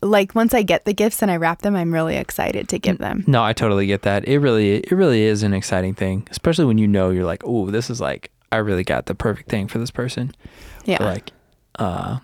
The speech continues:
Speaker 2: you know, or, or it's just something they really wanted or, or whatever it is. Uh, yeah, I get that.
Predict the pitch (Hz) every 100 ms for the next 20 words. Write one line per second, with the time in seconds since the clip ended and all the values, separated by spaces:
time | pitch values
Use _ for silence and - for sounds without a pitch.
0 | - 233 107 127 - - 127 104 123 117
1 | 117 135 123 120 107 110 104 101 98 101
2 | 98 98 101 - - 104 98 98 95 92
3 | - - - - - _ 113 98 98 98
4 | 113 - 135 131 104 95 104